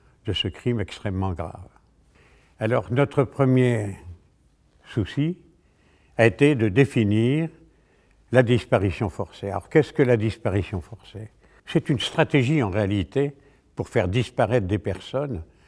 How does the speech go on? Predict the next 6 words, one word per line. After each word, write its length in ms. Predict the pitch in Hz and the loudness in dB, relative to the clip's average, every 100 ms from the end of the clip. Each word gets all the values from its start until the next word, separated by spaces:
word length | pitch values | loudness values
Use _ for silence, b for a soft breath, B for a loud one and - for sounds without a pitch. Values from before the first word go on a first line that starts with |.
| b b b | b b b
C'est 220 | - 95 | -10 -4
une 120 | 110 | -4
stratégie 640 | - - 147 147 110 147 | -4 0 0 2 0 0
d'élimination 960 | 117 127 117 113 113 110 101 - 123 131 | 0 2 2 0 0 0 -2 -4 -6 -4
de 120 | 95 | -6
groupes 440 | 87 90 120 - | -4 -4 -4 -6